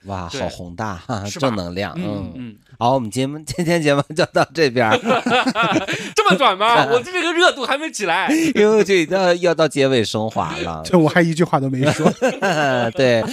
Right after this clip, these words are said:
Speaker 1: 我们今天呢，还是三位主播，一句话到现在一句话还没说的威廉，
Speaker 3: 是的，
Speaker 1: 呃，对，
Speaker 3: 是的。
Speaker 1: 一个，然后现在可能觉得八月，中秋节不是很有存在感的大盆儿，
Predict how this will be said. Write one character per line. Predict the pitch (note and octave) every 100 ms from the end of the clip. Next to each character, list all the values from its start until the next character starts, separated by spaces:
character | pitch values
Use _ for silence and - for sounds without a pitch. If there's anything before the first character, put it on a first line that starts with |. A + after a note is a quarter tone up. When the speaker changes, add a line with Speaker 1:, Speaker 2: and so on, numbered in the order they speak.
| C#4+ G#3+
Speaker 1:
我 |
们 | A#2
今 | A#2 E3
天 | E3+
呢， | E3
还 | B2 B2+
是 |
三 | C3+ C3
位 | C3
主 | A#2
播， | G2+ A2+
一 | A#2+
句 | A#2+
话 | C#3 C3+
到 | A#2+ B2
现 | B2
在 | B2 A#2
一 | A#2+
句 | A#2+
话 | D#3 C#3+
还 | A#2
没 | G#2+ G#2+
说 | A2
的 | G#2 G2+
威 | F#2+
廉， | G#2 G2 D2 C#2
Speaker 3:
是 | D3+
的， | C3+ B2+
Speaker 1:
呃， |
对， | A#2+
Speaker 3:
是 | G2
的。 | C#3
Speaker 1:
一 |
个， | B2+ G#2 G2+ D3 F3+ G3 E3
然 | A2
后 | A#2+ A#2+ A#2 A2+ _ _ - A#2
现 | - C3+
在 | C3 B2
可 | A#2+
能 | G2+
觉 | G#2 G#2+
得 | G#2+ C3 D3+
八 | A#2+ C3
月， | B2+ - - D3+ -
中 | C#3+
秋 | D#3
节 | C#3+ B2+ B2
不 | A2
是 | A#2 C#3
很 | C3+ - A#2+
有 | A2+ G#2
存 | F#2+ - G#2+
在 | A#2+
感 | A2+ G#2 E2+
的 | E2+
大 | E2+ F#2+
盆 | - F2
儿， | D#2 E2+